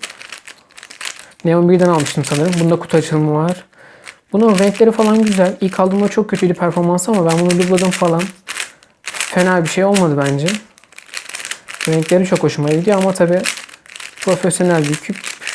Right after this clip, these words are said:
çok değil yani ama stickerless bir küp almak istiyorum, Türkiye'den almak istiyorum diyorsanız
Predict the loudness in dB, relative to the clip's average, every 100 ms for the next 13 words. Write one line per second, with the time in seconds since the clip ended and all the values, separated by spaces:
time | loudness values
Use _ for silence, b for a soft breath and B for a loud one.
0 | -8 -2 -2 -2 -2 0 0 -2 -2 -2
1 | -2 -2 -6 -12 B B -8 -6 0 0
2 | 0 -2 -6 -2 0 2 0 -2 0 0
3 | 2 0 0 0 2 0 -2 -2 0 0
4 | 2 0 0 -4 -4